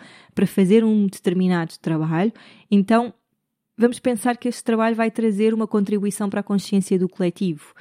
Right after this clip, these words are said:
E aqui também dizer que eu não, não estou a falar só de pessoas que estão ne-, nestas áreas do desenvolvimento pessoal e da espiritualidade. Esta nova consciência é necessária em todas as áreas da nossa vida. Todas as áreas. Eu não estou a ver uma única área em que uma pessoa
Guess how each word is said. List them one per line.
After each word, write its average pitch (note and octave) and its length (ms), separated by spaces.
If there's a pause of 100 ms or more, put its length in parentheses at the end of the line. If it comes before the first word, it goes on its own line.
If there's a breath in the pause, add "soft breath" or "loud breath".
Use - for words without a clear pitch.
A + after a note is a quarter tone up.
(460 loud breath)
E G#3+ 120
aqui A3 200
também A3 460 (160)
dizer G3 560
que F3+ 340 (160)
eu G#3+ 140
não, A3+ 300 (100)
não G3 220
estou A#3+ 240
a A#3+ 40
falar G#3+ 320
só - 180
de G3 100
pessoas G#3 360
que - 80
estão G#3 220
ne-, F#3+ 220
nestas F#3+ 420
áreas F#3 240
do F#3 80
desenvolvimento F#3 540
pessoal F#3 340
e F3+ 40
da F#3 60
espiritualidade. F3+ 920 (420 loud breath)
Esta A3+ 300
nova G3+ 260
consciência F3+ 840 (100)
é C4 160
necessária G3 840
em A3+ 160
todas A3 340
as G#3+ 160
áreas G3 280
da G3+ 80
nossa G3 340
vida. F3 400 (120)
Todas A#3 360
as F#3 160
áreas. E3 200
Eu F3+ 60
não G3 120
estou A3+ 160
a G3+ 40
ver F#3+ 140
uma G3 140
única A#3 360
área F#3 220
em G3+ 60
que G3 100
uma G#3 120
pessoa F#3 440